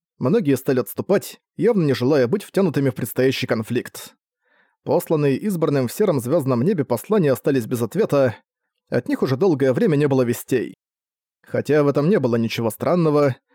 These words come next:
всё-таки эту часть мира изолировала магическая формация. И всё же то, что сейчас происходило с бесконечным кланом, не могло их не встревожить.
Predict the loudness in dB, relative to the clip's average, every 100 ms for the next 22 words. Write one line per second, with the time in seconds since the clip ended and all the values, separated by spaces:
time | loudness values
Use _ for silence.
0 | _ _ -8 -4 -2 -2 0 0 0 -2
1 | -2 0 2 2 2 2 2 2 2 0
2 | -2 -4 -2 -2 0 0 -2 -4 -8 -8
3 | -10 -16 _ _ _ -10 -6 -2 0 0
4 | -2 0 -2 0 -2 -2 -2 -2 -2 0
5 | 0 -2 -4 -4 -4 -4 -4 0 0 2
6 | 0 -2 _ -2 0 0 0 0 0 0
7 | -4 -2 -4 -2 -4 -6 -16 -18